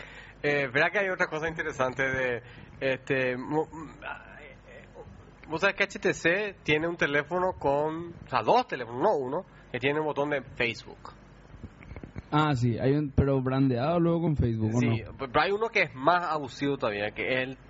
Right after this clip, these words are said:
Speaker 1: se llama I N Q, que ya es un te-, un fabricante de medio, de medio pelo, vamos a decir, pero,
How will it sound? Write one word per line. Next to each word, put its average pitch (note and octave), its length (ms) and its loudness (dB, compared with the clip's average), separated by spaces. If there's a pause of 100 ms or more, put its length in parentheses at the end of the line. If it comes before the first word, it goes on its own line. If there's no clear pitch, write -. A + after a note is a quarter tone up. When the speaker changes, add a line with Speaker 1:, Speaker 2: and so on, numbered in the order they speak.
(140)
Speaker 1:
se B2 140 -6
llama C3 240 0
I C#3+ 160 -2
N C#3 220 -2
Q, A2 200 -8 (440)
que C3 80 -12
ya D#3 180 0
es G3+ 60 2
un G3+ 100 -4
te-, G#3 140 -4
un F3 140 -2
fabricante D#3+ 500 0
de C3+ 440 0
medio, A#2+ 560 -2
de A#2 180 -6
medio B2 220 -2
pelo, C3 240 -2
vamos A#2+ 140 -4
a - 20 -2
decir, A2+ 260 -8
pero, B2 240 -2